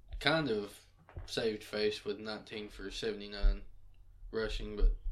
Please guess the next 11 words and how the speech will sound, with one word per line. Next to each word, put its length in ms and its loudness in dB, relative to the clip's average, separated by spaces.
not 200 2
what 180 8
I 60 4
expected. 500 6
I 80 2
expected 460 -2
a 80 0
huge 360 -4
game 220 -2
from 200 -8
him. 140 -8